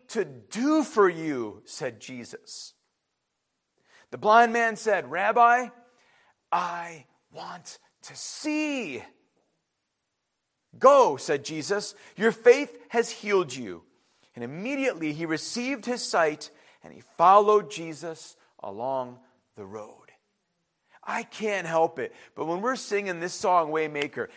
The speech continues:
and I think of this story, man, I, this, by the way, by the way, I don't say this often, but by the way, this is, this is, like, not the sermon that was scheduled for today, all right?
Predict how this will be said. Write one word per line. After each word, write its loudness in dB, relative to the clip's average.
and -8
I -2
think -6
of -4
this -6
story, -2
man, 0
I, -6
this, -4
by 2
the 6
way, 4
by 4
the 4
way, 2
I 2
don't -2
say -2
this -4
often, 2
but -4
by 0
the -2
way, -4
this -8
is, -8
this -10
is, -10
like, -2
not -2
the -16
sermon -8
that -8
was -12
scheduled -6
for -14
today, -14
all -12
right? -8